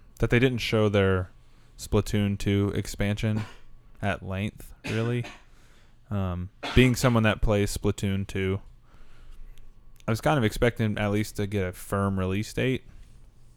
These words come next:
<laughs> 'cause the rumor is this month or next month, and we still don't know.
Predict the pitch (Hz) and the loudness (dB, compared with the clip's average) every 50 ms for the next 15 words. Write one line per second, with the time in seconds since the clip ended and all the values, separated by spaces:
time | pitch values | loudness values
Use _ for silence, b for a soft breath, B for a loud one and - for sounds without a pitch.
0 | - - - - - 160 143 - - - - - - - - - - - 131 123 | -8 -6 -4 -2 2 2 2 2 2 -4 -18 -18 -18 -20 -20 -12 -2 2 4 4
1 | 113 117 113 110 117 123 127 127 120 110 101 98 98 113 113 110 - - 110 110 | 8 8 8 10 10 8 8 8 6 6 4 4 4 4 4 4 4 4 4 4
2 | 101 - - 101 98 98 95 101 - - - 95 87 87 87 - - - - - | 2 2 0 0 0 2 0 0 -2 -4 -8 -6 -6 -6 -8 -12 -14 -18 -20 -20
3 | - - - - - - - - - - - - - - - - - - - - | -20 -20 -20 -20 -20 -20 -20 -20 -20 -20 -20 -20 -18 -14 -10 -10 -8 -8 -8 -6
4 | - 92 92 92 90 - - - - - - | -4 -4 -2 -2 -4 -6 -8 -10 -10 -10 -12